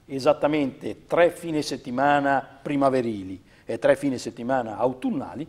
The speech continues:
si tengono delle manifestazioni a partire dal tredici e dal quattordici di aprile,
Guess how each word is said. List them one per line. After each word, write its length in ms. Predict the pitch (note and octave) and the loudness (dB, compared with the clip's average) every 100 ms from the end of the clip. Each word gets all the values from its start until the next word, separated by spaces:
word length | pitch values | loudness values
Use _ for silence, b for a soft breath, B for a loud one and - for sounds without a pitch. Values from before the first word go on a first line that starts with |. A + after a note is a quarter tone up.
| B B | B B
si 160 | D#4 | -4
tengono 400 | A3 A#2+ B2 C3 | -2 -2 -2 0
delle 180 | B2 C3 | 0 0
manifestazioni 760 | A#2+ A#2 A#2 A#2+ C3 - A2+ | 0 -2 -4 -4 -4 -4 -2
a 40 | G#3+ | 0
partire 680 | F#3 C3 C#3+ A#2+ - - - | 0 -2 -4 -4 -4 -10 -6
dal 240 | - C4 | 2 2
tredici 520 | B3 C3 A2 A#2 - D#3 | 2 -4 -6 -10 -8 -2
e 40 | |
dal 220 | C3+ A#2+ | 0 0
quattordici 720 | - D#3 - A#2+ A2+ A2+ - | -2 -2 0 -2 -2 -10 -8
di 80 | A#2+ | -4
aprile, 420 | A#2+ A#3+ F3 G#2+ | -2 -2 -2 -4